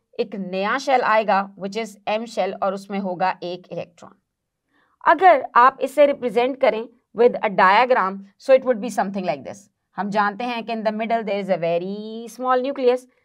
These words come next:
और उस न्यूक्लियस के इर्द गिर्द होते हैं शेल्स। So न्यूक्लियस के around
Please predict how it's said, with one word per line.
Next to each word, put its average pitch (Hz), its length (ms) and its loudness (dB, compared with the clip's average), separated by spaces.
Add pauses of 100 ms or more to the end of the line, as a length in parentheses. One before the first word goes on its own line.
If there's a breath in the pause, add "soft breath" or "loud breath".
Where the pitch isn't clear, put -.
(200)
और 247 360 6 (300)
उस - 220 -2
न्यूक्लियस 262 420 2
के 254 120 2
इर्द 262 300 2
गिर्द 247 220 2
होते 208 280 -4
हैं 233 200 -8 (180)
शेल्स। - 440 -6 (320)
So 214 100 -4
न्यूक्लियस 247 380 0
के 277 100 -2 (120)
around 226 300 -2